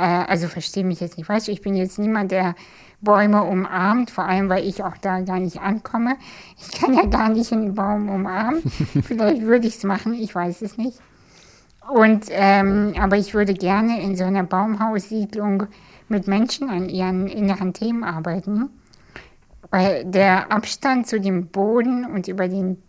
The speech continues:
Speaker 1: äh, Dingen schweben und, ähm, ja, in der Nähe von der Baumkrone sein. Ich kann, ich glaube, das öffnet die eigene Krone, weißt du? Ich glaube, das öffnet so etwas in sich,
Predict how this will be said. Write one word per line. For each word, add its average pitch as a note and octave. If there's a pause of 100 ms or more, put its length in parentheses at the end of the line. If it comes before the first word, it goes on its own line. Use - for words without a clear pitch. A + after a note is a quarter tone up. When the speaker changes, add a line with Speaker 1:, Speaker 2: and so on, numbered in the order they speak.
(220)
Speaker 1:
äh, F#3
Dingen A3+
schweben G#3 (540)
und, F#3
ähm, E3 (100)
ja, F#3+
in F#3
der F3+
Nähe F#3+
von F3
der E3
Baumkrone G#3
sein. G3 (560)
Ich -
kann, G#3+
ich G#3
glaube, A3+
das G3+
öffnet G#3+
die A3
eigene G#3
Krone, G#3
weißt E3+
du? C4 (880)
Ich -
glaube, F#3+
das F#3+
öffnet G#3
so F3
etwas E3+
in F3
sich, F#3+